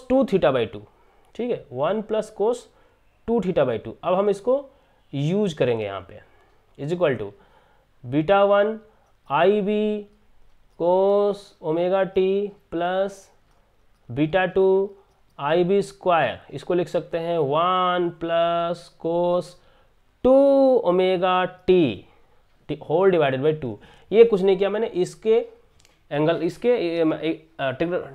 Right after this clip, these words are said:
ट्रिग्नोमेट्रिकल आइडेंटिटी को यूज़ कर लिया मैंने। अब यहाँ पे आप लोग गेस कर पा, कर पा रहे हो, जो चीज़ यहाँ ओमेगा था वो चीज़ टू ओमेगा बन गया। This is actually going to become your harmonic, ठीक है।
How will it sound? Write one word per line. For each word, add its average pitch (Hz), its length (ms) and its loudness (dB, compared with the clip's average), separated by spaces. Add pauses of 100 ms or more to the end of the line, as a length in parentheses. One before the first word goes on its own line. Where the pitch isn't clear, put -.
(160)
ट्रिग्नोमेट्रिकल 185 520 2
आइडेंटिटी 151 380 0
को 151 100 -2
यूज़ 127 340 -6
कर 101 100 -12
लिया 98 180 -14
मैंने। 101 200 -18 (360)
अब 175 80 2
यहाँ 214 160 6
पे 233 80 0
आप 226 200 2
लोग 208 160 0
गेस 208 260 4
कर 208 80 2
पा, 180 220 2
कर 151 180 2
पा 147 120 0
रहे 175 120 2
हो, 147 60 0
जो 202 160 4
चीज़ 226 180 -2
यहाँ 233 100 6
ओमेगा 175 360 2 (140)
था 226 60 2
वो 202 180 2
चीज़ 196 200 -4 (100)
टू 247 120 8
ओमेगा 170 260 8
बन 120 180 -4
गया। 101 140 -10 (760)
This 165 240 0
is 262 220 4
actually 185 420 -2
going 202 260 4
to 196 120 0
become 160 260 0
your 208 120 0 (460)
harmonic, 160 480 4 (200)
ठीक 277 120 -6
है। - 180 -6